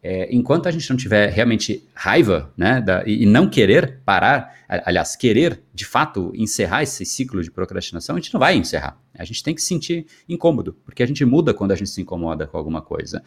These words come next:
E enquanto a gente não se incomoda, continua ali, especialmente a procrastinação, né? Porque se não te incomoda, "Ah, amanhã eu penso a respeito disso", né? E tem gente que tá exatamente nessa vida, né, há anos, quiçá décadas. Então,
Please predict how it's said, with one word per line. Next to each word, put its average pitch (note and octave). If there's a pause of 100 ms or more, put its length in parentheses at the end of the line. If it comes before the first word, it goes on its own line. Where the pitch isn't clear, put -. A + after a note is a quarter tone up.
(260)
E F#2
enquanto A#2
a A#2+
gente A2+
não A2+ (280)
se -
incomoda, D#3 (120)
continua B3
ali, C3
especialmente E3
a -
procrastinação, G#3
né? A#2+
Porque C3
se D3+
não D3+
te D3
incomoda, F#3+ (240)
"Ah, G#3+
amanhã C#3
eu G3+
penso A2+
a F2
respeito F2
disso", -
né? F#2+
E F#3+
tem D#3
gente G2+
que -
tá G#2
exatamente G2+
nessa G2
vida, E2+ (400)
né, E2+
há E2+ (100)
anos, G2
quiçá - (240)
décadas. -
Então, F3